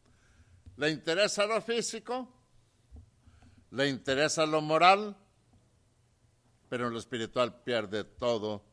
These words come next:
todo, todo, todo. Versículo catorce, versículo quince, versículo dieciséis y versículo diecisiete, dice el versículo catorce, "Su cabeza y sus cabellos eran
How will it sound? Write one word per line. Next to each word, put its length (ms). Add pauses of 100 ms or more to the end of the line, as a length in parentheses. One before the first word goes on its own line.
(160)
todo, 380
todo, 380
todo. 380 (460)
Versículo 560
catorce, 680
versículo 640
quince, 520
versículo 520
dieciséis 760
y 40
versículo 540
diecisiete, 880 (420)
dice 400
el 120
versículo 680
catorce, 680 (880)
"Su 260
cabeza 720
y 180
sus 440
cabellos 760
eran 540